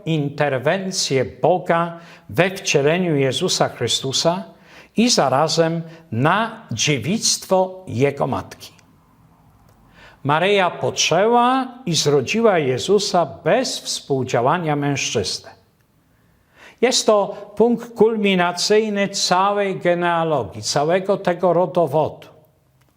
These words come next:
Jezus jako człowiek jest synem Izraela.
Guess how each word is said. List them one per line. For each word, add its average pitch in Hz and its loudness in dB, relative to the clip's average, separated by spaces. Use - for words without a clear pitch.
Jezus 196 0
jako 156 0
człowiek 190 0
jest 135 2
synem 185 0
Izraela. 156 -2